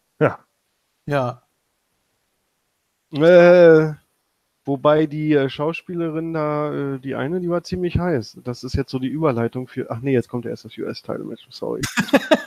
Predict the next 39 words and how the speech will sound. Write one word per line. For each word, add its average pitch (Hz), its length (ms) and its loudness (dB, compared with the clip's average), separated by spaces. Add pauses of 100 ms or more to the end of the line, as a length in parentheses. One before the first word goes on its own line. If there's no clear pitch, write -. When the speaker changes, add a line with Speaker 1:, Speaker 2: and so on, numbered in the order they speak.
(180)
Speaker 2:
Ich - 120 0
wollte 165 220 6
Speaker 3:
Oh. 123 360 4
Speaker 2:
sagen, - 100 0 (180)
irgendwie, 202 340 -6
äh, 202 80 0 (300)
hm. 170 260 -8 (400)
Speaker 3:
Rotz. - 540 -4 (560)
<laughs> - 680 -4
Aber 160 180 4
ich 165 80 0
kann 175 160 4
jetzt 220 160 4
schon 247 100 0
mal 214 140 2
sagen 196 240 2
zu - 100 -6
diesem 110 300 -4
Match, 139 320 -6
dieser 117 200 -4
Speaker 2:
Moment. 180 200 0
Speaker 3:
Paarung. 160 300 -2 (640)
Speaker 2:
Ja, 160 260 -2 (100)
bitte? 196 220 -12 (100)
Speaker 3:
Ihr, 147 360 -4
ihr 196 320 4
werdet 208 240 8
das 185 100 4
ja 180 80 4
noch 165 160 4
gut - 160 -4
zusammenfassen, 147 540 2
was 131 240 -2
da, 120 540 0 (280)
das - 100 -16
Qualifying-Match, 131 760 -4
Number 127 320 -4
One 127 80 -4
Contender-Spot, 131 540 -2